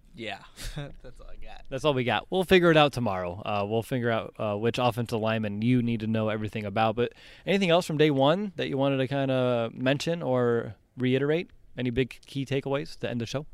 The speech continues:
Speaker 1: Uh, key takeaways, I think, if you, you look at, like, what Matt Nagy, Ryan Pace said, the Cordell Patterson thing, I think, is something to monitor, and especially once we see how the season actually shapes out, if he does get those opportunities as a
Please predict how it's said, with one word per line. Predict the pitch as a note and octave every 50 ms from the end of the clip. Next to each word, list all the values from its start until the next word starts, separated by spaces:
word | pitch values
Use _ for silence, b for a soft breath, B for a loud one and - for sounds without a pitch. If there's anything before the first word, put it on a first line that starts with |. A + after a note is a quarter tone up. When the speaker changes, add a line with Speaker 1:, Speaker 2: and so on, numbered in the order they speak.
| - - - b b b b b - -
Speaker 1:
Uh, | - F3 F#3+ G#3 F3+
key | - - - G3
takeaways, | F#3 - F#3 F3 D#3+ D#3+ E3+ D#3+ E3 E3 E3 D#3+ D#3 C#3+ B2+
I | G#2+
think, | A2 - - C#3+ C3 B2+ A2 - - - -
if | C#3+ B2 B2+ C3+ B2+ - -
you, | B2 A#2 A2
you | - A#2 A#2+ B2
look | A#2+ A#2+ A#2+ - -
at, | A#2 A2
like, | A2 G#2+ G#2+
what | - A2 A2
Matt | A2+ A2 G#2+ G#2+ A2
Nagy, | A2 A2 A2 A2+
Ryan | A2+ G#2 G2+ G2+
Pace | - - A#2 A2 -
said, | - A#2 G#2+ G#2+ G2+ b b b b b
the | - A#2
Cordell | - - C#3+ B2+ C3 B2+ A#2+
Patterson | - B2+ A#2+ A2+ A2+ A#2 - - A#2
thing, | A2 - A2+ A2+ A2
I | G#2+
think, | - A2+ A2+ A2
is | -
something | - A#2+ A2+ A2 A2+
to | A2+
monitor, | A2 A2 G#2 G#2+ A2 A2 G#2+ G#2+ G#2+ A2 A2
and | G#2 G#2 G#2+
especially | - - - D#3+ D#3 - - D#3 C3+ A#2 B B B B B -
once | D3+ D#3+ D3+ - -
we | C#3+ C#3
see | B2 - - C#3+
how | B2+ A#2+ B2 A2+
the | A2
season | - - C#3 B2+ A#2 B2 A#2+
actually | A#2 - A2
shapes | - - B2 A2 - -
out, | A#2+ A#2 - - -
if | A#2 A2+ - - -
he | - C3+
does | G#2+ - A#2 A2+ A2
get | G#2+ - A#2
those | - A2 G#2+ A2
opportunities | A2 A2+ - A2+ - - C3 A#2+ A2+ A2+ G#2+ -
as | - - A2 G#2 G#2 G2+ G2
a | G2 G#2 A2